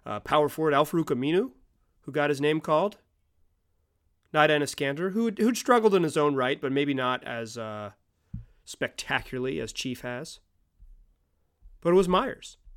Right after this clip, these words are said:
And frankly, it worked. The Meyers Leonard trick worked.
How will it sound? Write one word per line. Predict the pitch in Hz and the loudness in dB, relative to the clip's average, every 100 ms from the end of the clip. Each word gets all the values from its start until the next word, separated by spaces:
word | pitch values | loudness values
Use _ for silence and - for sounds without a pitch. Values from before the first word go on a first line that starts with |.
| - _ - | -20 _ -4
And | 180 190 | -2 4
frankly, | 247 339 240 247 - _ _ _ _ - | 4 4 2 0 -4 _ _ _ _ -4
it | 254 220 | -2 0
worked. | 185 349 - - - _ _ _ _ _ _ _ _ - | 2 0 -2 -12 -18 _ _ _ _ _ _ _ _ -4
The | 165 | 4
Meyers | 202 277 214 | 6 6 4
Leonard | 220 247 226 175 - _ _ _ _ - - - _ - - _ _ - | 4 4 2 -4 -20 _ _ _ _ -20 -20 -20 _ -20 -20 _ _ -6
trick | - 254 254 | 2 2 2
worked. | 139 202 233 - - | 4 6 6 2 -14